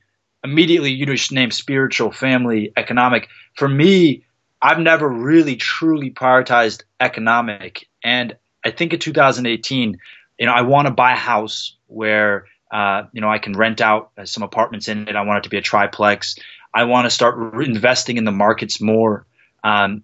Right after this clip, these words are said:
and so I think I'm going to prioritize the category of economic. And so right, a-, right away, it's like, I could think I could start by saying, "All right, how many weeks of vacation do I get?"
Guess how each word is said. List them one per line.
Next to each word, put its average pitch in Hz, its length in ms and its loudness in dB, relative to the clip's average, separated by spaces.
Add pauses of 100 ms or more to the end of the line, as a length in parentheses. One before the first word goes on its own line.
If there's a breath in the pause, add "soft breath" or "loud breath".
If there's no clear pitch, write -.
and 120 180 0
so 127 300 4
I 117 140 0
think - 280 -4
I'm 160 440 -2 (220)
going 139 260 -2
to 131 40 -6
prioritize 127 920 2
the 113 100 -16
category 143 640 -2
of 131 180 -12
economic. 117 640 -4 (520 soft breath)
And 123 260 0
so 127 300 0
right, 151 160 4
a-, 170 60 2
right 143 320 2
away, 170 380 0
it's 123 260 -10
like, 127 160 -2
I 123 100 -4
could 131 160 -10
think 156 140 -2
I 143 60 0
could 131 120 -8
start 143 220 0
by 127 100 0
saying, 127 300 -4
"All 156 80 0
right, 123 160 0
how 156 100 -2
many 202 140 0
weeks 175 240 -2
of 151 60 -2
vacation 135 440 -2
do 113 140 2
I 107 100 2
get?" 92 300 -4